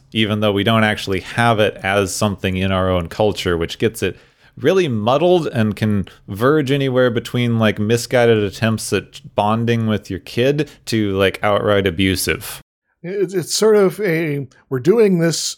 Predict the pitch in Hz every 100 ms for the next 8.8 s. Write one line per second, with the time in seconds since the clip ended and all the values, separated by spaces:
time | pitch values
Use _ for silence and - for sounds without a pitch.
0 | - - 151 143 151 190 170 170 139 156
1 | 151 135 - 170 165 - 139 131 - 139
2 | 135 127 - 135 123 127 120 - _ 143
3 | 151 147 143 165 143 156 147 135 147 143
4 | 135 135 127 - 131 127 120 120 120 139
5 | 123 120 113 143 127 120 117 - _ _
6 | 139 143 131 151 143 135 127 143 131 127
7 | 120 117 - - - 123 110 107 135 120
8 | - 139 120 107 104 117 117